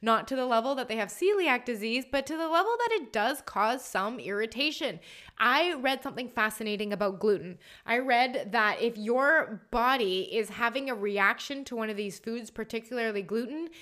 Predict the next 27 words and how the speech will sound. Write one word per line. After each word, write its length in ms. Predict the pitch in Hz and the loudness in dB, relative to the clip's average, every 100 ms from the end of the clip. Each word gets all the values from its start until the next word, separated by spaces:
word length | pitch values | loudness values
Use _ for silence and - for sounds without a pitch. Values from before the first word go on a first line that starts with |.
| - - | -20 -8
it 160 | 233 240 | -4 -2
can 180 | 294 269 | -4 -4
take 440 | 233 277 349 - - | -2 0 -2 -6 -12
your 180 | 208 233 | 0 2
digestive 460 | 240 226 226 240 247 | 2 0 -2 -2 -2
tract 360 | 294 311 330 - | 0 0 -2 -2
up 160 | 247 | -2
to 100 | - | -4
two 440 | 240 - 339 359 320 | -10 -6 0 0 0
weeks 500 | 254 302 294 - - | -2 -2 -2 -6 -16
to 220 | - 240 | -6 -4
heal 520 | 226 - 302 254 220 | -4 -4 0 0 0
from 400 | 214 226 214 196 | -2 -4 -2 -2
one 280 | 208 247 294 | 0 0 0
assault. 640 | - 240 - - 294 196 - - - - | -4 -6 -4 2 4 4 -2 -14 -14 -2
Now 140 | 254 | 0
think 280 | 254 311 320 | 0 -2 -2
about 280 | 277 247 208 | -2 -2 0
this. 240 | 311 233 | 0 0
If 160 | 151 202 | -2 -6
you 200 | 226 294 | -4 -2
are 120 | 254 190 | -2 -2
eating 440 | 269 294 254 220 - | -4 -2 -4 -6 -8
foods 260 | 269 254 214 | -6 -6 -6
that 100 | 202 | -6
are 60 | |
causing 560 | 202 240 240 226 208 | -6 -4 -4 -4 -6